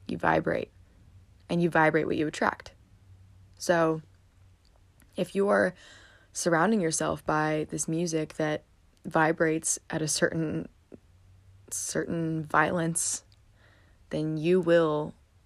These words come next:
have, be brought back a certain, a certain violence into your life. And I'm not saying, I'm not saying it's not possible to <clears throat> change it,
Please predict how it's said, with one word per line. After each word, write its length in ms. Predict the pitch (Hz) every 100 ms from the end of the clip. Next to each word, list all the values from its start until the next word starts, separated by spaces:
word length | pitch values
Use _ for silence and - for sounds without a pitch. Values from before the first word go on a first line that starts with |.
| _ - - _ - -
have, 440 | 170 180 165 - _ - - 165
be 120 | 180
brought 320 | 165 170 175
back 300 | 170 165 160
a 60 | 156
certain, 440 | - 165 160 156 -
a 80 | -
certain 400 | - 208 - 170
violence 500 | 156 165 156 151 -
into 220 | - -
your 100 | 90
life. 320 | - - - - - - - -
And 80 | 160
I'm 100 | 175
not 200 | 185 -
saying, 560 | 175 175 160 165 160 - - _ _ _ _ _ _ _ - _ - - -
I'm 100 | 185
not 180 | 196 202
saying 240 | 185 180
it's 120 | 165
not 180 | 175 -
possible 500 | - 180 156 170 160
to 380 | 156 160 156 156 - - -
<clears throat> 540 | 320 302 214 170 - - - - - _ _ _ _ - _ - -
change 380 | - 180 190 196
it, 320 | 165 165 -